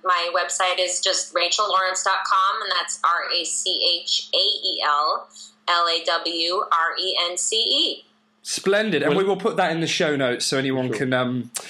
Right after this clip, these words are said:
Speaker 2: can
Speaker 1: Oh,
Speaker 2: click
Speaker 1: wonderful.
Speaker 2: through, um, and, uh, yeah, we'll link to that so it's easy to find.
Speaker 3: I must ask though, Rachel, just before we go, how's Charlie? How's his,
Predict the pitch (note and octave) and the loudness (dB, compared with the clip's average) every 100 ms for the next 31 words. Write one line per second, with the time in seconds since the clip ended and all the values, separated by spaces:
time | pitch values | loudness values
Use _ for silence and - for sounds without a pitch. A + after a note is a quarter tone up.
0 | - - - D#3+ - D#3+ D#3+ D#3 D3+ C#3+ | -16 -12 -2 0 2 2 0 0 2 2
1 | C3+ C#3 C#3+ C3+ C3+ C3 C3+ C3 C3 B2+ | 2 0 0 0 0 0 0 2 2 2
2 | D3 D3 C#3 C#3 C#3 - B2 A2 A2 - | 2 0 0 0 -2 -2 -4 -2 -2 -2
3 | A#2 A2+ G#2+ A2+ G#2 G2 - G#2+ G#2+ G#2 | -2 -2 -2 -4 -6 -10 -10 -8 -8 -10
4 | - - - D3+ F3 F3 F3 E3+ E3 C3+ | -16 -6 -2 0 0 0 0 0 2 2
5 | C3 B2 B2+ C3 B2+ C#3 C3+ B2+ - D#3 | 2 0 -2 -4 -2 0 2 0 0 0
6 | E3+ E3+ G3 E3+ D3 A#2 - D3 D3 C#3 | 0 0 0 2 2 -2 -4 -4 -2 -4
7 | - | -12